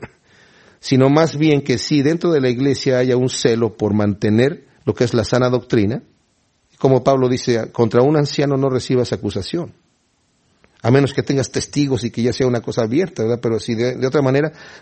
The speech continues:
no se puede permitir ese tipo de abuso, ¿verdad? Y de rebeldía dentro de la iglesia. O sea, si alguien vive en pecado, sí hay que sacar las cosas adelante, pero, pero,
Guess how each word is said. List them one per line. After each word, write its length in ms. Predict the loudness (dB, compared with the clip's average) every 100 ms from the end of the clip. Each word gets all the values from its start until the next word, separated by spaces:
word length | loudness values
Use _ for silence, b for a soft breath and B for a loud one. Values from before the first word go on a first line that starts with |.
| -2
no 140 | 0
se 120 | 0
puede 200 | 0 0
permitir 460 | 0 0 -2 -2 -4
ese 180 | -4 -4
tipo 320 | -6 -4 -4
de 100 | -2
abuso, 540 | -2 -2 -2 -10 -18 _ -18
¿verdad? 240 | -16 -16 _ B -2
Y 80 |
de 100 | 2
rebeldía 480 | 2 2 0 0 0
dentro 300 | 0 -2 -2
de 80 | 0
la 60 | -2
iglesia. 440 | -2 -4 -8 -14 _ b b b b
O 20 |
sea, 120 | -2
si 160 | 2 0
alguien 240 | 2 0
vive 160 | 2 0
en 60 |
pecado, 360 | 0 -2 0 -2
sí 140 | -2
hay 80 | -4
que 100 | -4
sacar 300 | -4 -2 0
las 140 | 0 0
cosas 260 | 0 0
adelante, 460 | 0 2 2 0 0
pero, 260 | 2 2
pero, 220 | 0 -2